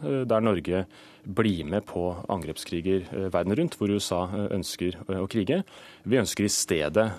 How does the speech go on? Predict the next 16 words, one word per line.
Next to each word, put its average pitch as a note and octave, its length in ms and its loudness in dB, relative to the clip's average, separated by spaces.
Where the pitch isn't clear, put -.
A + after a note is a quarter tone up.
et F#2+ 160 -2
forsvar - 460 -2
av E2+ 40 -2
Norge F#2+ 220 -2
framfor F#2 420 0
et, - 220 -6
eh, F#2 160 -2
et F#2 160 -2
angrep. A2 500 2
Vi G2+ 140 0
ønsker F2 380 0
å D#2+ 480 0
avlyse D#2 640 -2
kjøp E2 300 -6
av D#2+ 120 -2
amerikanske D#2+ 600 -6